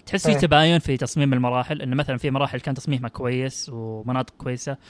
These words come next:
Speaker 1: ومناطق تحس أوكي صار عشوائية بزيادة فيها، ولا ما تحس بهذا الشيء؟
Speaker 2: آه، ف-، ف-، فعلًا، ويبان لك وين إن مثلًا بعض المناطق اللي، اللي في مستوى، يعني في مستوى الصعوبة، بعض المناطق أحس إني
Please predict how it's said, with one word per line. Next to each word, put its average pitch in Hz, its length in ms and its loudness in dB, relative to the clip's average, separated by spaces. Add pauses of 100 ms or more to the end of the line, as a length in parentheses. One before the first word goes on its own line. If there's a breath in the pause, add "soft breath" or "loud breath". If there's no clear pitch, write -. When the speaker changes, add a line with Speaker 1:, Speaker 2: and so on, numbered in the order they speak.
(160 soft breath)
Speaker 1:
ومناطق 156 200 4
تحس - 220 -8
أوكي 135 180 -2
صار 143 180 -2
عشوائية 131 500 0
بزيادة 117 420 -4
فيها، 113 320 -10 (380)
ولا 143 200 -2
ما 147 80 0
تحس - 280 -14
بهذا 131 120 -12
الشيء؟ 151 220 0
Speaker 2:
آه، 160 320 10
ف-، - 180 -4 (300)
ف-، 185 220 8
فعلًا، 139 380 4 (400)
ويبان 180 420 8
لك 208 220 0
وين 165 320 6
إن 156 240 2
مثلًا 165 400 6
بعض 180 220 8
المناطق 175 560 6
اللي، 147 340 4 (760)
اللي 185 500 8
في - 480 2
مستوى، 214 580 8
يعني 226 240 6
في - 120 0
مستوى 311 200 8
الصعوبة، 175 460 6
بعض 254 240 8
المناطق 233 360 6
أحس - 200 0
إني 202 240 6